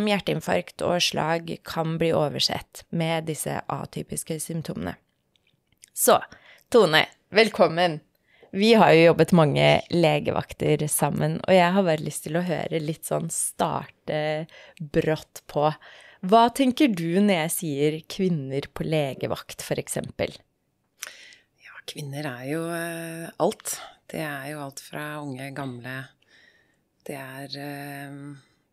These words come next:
Speaker 2: de kommer med forskjellige symptomer, og de arter seg litt annerledes enn menn. Eh, jeg tenker jo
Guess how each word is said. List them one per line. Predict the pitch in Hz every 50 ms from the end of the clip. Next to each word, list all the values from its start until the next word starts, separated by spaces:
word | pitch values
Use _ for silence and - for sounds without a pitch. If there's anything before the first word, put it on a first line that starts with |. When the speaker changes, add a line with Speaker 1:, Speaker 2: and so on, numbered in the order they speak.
| _ _
Speaker 2:
de | 185 180
kommer | - - 139 135 143 165 180 180 185
med | 196 196 190 185 185 190 185 -
forskjellige | 208 - - 170 147 127 165 165 -
symptomer, | - 196 - - 147 147 170 202
og | 202 180
de | 190 190 196
arter | 196 185 151 - - 165
seg | - 254 269 262
litt | 254 269 277 - -
annerledes | 220 196 170 165 160 160 165 -
enn | 202 196 196
menn. | 208 240 330 339 302 - _ -
Eh, | 208 208 214 214 214 214 214 214 - - - - - - - - - - _ _ _ _ _ _
jeg | - 180 185 190 202 214 233 233 -
tenker | 233 190 160 - - - 147
jo | 156